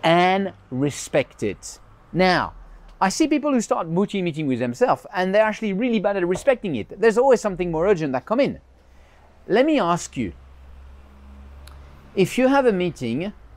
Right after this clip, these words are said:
with your boss, if you have a meeting with a very important client, would you start late? Would you, during the meeting, say to your clients, "Sorry, I've got lots of email, I need to check my email"?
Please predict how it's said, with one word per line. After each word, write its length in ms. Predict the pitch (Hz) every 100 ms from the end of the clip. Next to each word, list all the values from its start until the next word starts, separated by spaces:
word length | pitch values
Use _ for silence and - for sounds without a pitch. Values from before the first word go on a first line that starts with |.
| - -
with 160 | 123 143
your 140 | 196
boss, 640 | 180 208 110 - - - - - -
if 200 | 170 -
you 80 | 214
have 120 | 233
a 60 |
meeting 360 | 208 180 - 131
with 140 | 135
a 40 | 135
very 260 | 131 151
important 340 | 147 135 139 120
client, 640 | - 175 135 90 82 - - - _ - - - - - - - - - - - -
would 200 | 127 143
you 60 |
start 420 | 165 - 202 190 214
late? 520 | 254 180 107 - - - - - - - - - - - - - - - - - -
Would 320 | 151 202 220
you, 360 | 170 233 269 277
during 320 | 220 233 233
the 80 | 202
meeting, 640 | 196 226 - 165 180 247
say 300 | 240 - 185
to 220 | 180 - 196
your 240 | 170 170
clients, 500 | - 190 170 170 - - -
"Sorry, 400 | - 196 160 151
I've 140 | 139
got 240 | 175 160
lots 220 | 175 160 -
of 120 | 143
email, 300 | 175 156 143
I 80 | 143
need 160 | 151
to 80 | 156
check 280 | - 185 -
my 160 | 165
email"? 460 | 226 269 180 107 82